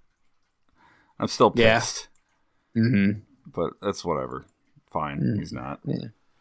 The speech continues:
Speaker 1: Um, I don't think there's really anything else to discuss wrestling-wise, maybe, unless there's something you wanna go into. There was a nice farewell package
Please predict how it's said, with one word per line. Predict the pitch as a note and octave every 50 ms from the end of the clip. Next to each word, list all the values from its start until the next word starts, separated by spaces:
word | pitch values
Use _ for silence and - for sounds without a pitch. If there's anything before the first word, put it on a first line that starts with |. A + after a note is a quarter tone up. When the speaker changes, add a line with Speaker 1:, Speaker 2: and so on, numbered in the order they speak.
| _ _ _ _ _ _ -
Speaker 1:
Um, | - G#2+ A2+ B2 B2 B2+ B2+ B2+ B2+ B2+ B2+ B2 B2 B2+ B2 A2+ - - _ _ _ _ _ _ _ _ _ _ _ _ _ _ - - _ _ _ _ _ _ _ _ _ _ _ _ _ _ _ _ _ _ -
I | - -
don't | - A#3 C#4 -
think | D#4+ D#4 C#4+
there's | - B3 G3+ G3
really | F#3+ G3 G#3 G3+ F3+ C3+
anything | G#2+ B2 C#3 D3 C#3+ - - D3 D3 D3 C#3 C3+ B2+ B2 A#2+ A2+ A2 - - _ _ _ _ _ _ _ _ _ _ _ _ _ _ _ _ _ _ _
else | F#2 G2+ A#2 B2+ - - - - -
to | - C3 A#2 A2 A2 G#2+ G#2 G#2 G#2 G#2 G#2 G#2 G#2 G#2
discuss | G2+ A2 - - - B2+ D3 E3 - - -
wrestling-wise, | A#2+ C3 C#3+ - - - - F#2 F2+ F#2 - - - - - - - -
maybe, | - - G2+ G2+ A2 A2+ G2 G2+
unless | - - D#3+ D3+ - -
there's | - C3 B2 -
something | - A#2 - - A#2
you | A#2 A2+
wanna | A#2 A#2 A#2 A#2
go | A#2 A2+ A2+
into. | A#2 A#2+ - - C3+ C#3 C#3+ C#3+ C#3+ - _ _ _ _ _
There | - A2+ A2+
was | A2+ A2+ A2 A2
a | A2+ G#2+ G2+ G2 E2
nice | - A2+ A2+ A2 - -
farewell | - - A2 G#2+ G#2+ G#2+ G2+ G#2+ A2
package | - A2 G2 G2 - G#2 G2+ F#2